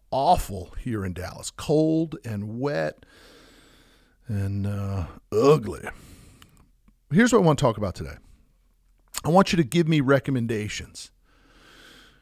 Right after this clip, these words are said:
Now, I want to tell you what I mean when I tell you to give me recommendations, 'cause it might be a little different than what you think I'm thinking about. First off, I want you to make more money. I mean,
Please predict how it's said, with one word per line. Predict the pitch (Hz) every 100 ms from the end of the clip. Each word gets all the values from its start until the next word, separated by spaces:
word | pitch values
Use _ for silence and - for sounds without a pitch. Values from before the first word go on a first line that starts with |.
| _ -
Now, | 156 143 - _ _ _ _ _ _ _ _ _ - 208 -
I | 175
want | 214 208
to | - _ _ _ _ _ -
tell | 247 247
you | 165
what | 156
I |
mean | 151 185 214 175 147 139 139
when | 139 151
I | 147 139 120 _
tell | - 190 180
you | 151 139 135 135
to | 139
give | 123 165
me | 151
recommendations, | 147 139 139 131 135 135 127 143 -
'cause | 131
it | 139
might | 151
be | 135
a | 135
little | 127
different | 120 127 123
than | 127
what | 123
you | 110
think | 123 135
I'm | 120 104
thinking | 165 127 92
about. | 82 82 - _ - - _ _ _ _ -
First | - 277 -
off, | 170 147
I |
want | 156 151 151
you |
to | 131
make | 117
more | 113
money. | 107 92 - - - - -
I |
mean, | 143 139 120